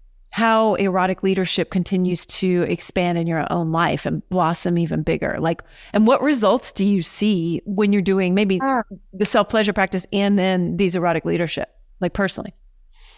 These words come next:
Speaker 2: Well, I had, I had a really interesting, uh, session with a couple that really hit home around erotic leadership. Can I share that?
Speaker 1: I wish you would. I'd love to hear it.
Speaker 2: Okay.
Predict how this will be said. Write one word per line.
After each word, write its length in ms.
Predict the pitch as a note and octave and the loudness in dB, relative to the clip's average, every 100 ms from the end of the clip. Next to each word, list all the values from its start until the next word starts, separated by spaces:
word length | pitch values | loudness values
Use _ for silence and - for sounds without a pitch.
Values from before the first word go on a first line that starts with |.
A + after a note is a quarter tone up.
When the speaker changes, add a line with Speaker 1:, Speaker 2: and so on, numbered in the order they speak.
| - - | -20 -2
Speaker 2:
Well, 120 | B3 B3+ | 2 2
I 120 | C#4 | 2
had, 320 | C#4 D4+ D4+ - | 2 2 2 0
I 100 | C4 | 2
had 160 | D4 E4 | 4 2
a 100 | A3+ | 2
really 240 | A3 B3 | 2 0
interesting, 840 | A3 A3 A#3+ G#3+ - G#3 G3+ F#3+ - | 0 0 0 -2 0 0 0 0 0
uh, 160 | G3+ F#3+ | -2 0
session 400 | - A3 A#3 G3 | 0 0 0 -2
with 140 | F#3+ | -2
a 60 | F#3 | -4
couple 600 | - A3 G3+ E3+ E3 E3 | -2 -2 0 2 0 2
that 180 | F#3 F#3 | 0 0
really 380 | G3 G#3+ A3 G#3 | 0 0 0 2
hit 200 | G#3 F3+ | 0 0
home 320 | G#3 G3 F#3+ | 0 2 2
around 440 | F3 E3+ E3+ E3+ | 2 2 0 0
erotic 420 | - F3+ F3+ F3+ F3+ | -2 0 2 0 0
leadership. 400 | F3+ F#3 E3 - | -2 -2 -4 -2
Can 120 | F#3 | -2
I 80 | F3+ | -2
share 220 | F3+ E3+ | 0 0
that? 320 | G#3+ C#4+ C#4 - _ _ - | 2 0 -2 -8 _ _ -4
Speaker 1:
I 140 | F#3 | 0
wish 280 | F3 F3+ G#3+ | 0 0 0
you 120 | A3 | 2
would. 440 | B3+ F#4+ F#3 E3+ - _ _ - | 4 4 2 -2 -10 _ _ -6
I'd 80 | F#3 | -2
love 240 | G3 C#4+ | 0 2
to 60 | C#4+ | 2
hear 180 | F#3+ | 2
it. 160 | - - _ - - | -2 -6 _ -8 0
Speaker 2:
Okay. 680 | C#4 C#4+ F#4+ C#4 D#4 G#3+ | 0 2 2 2 4 2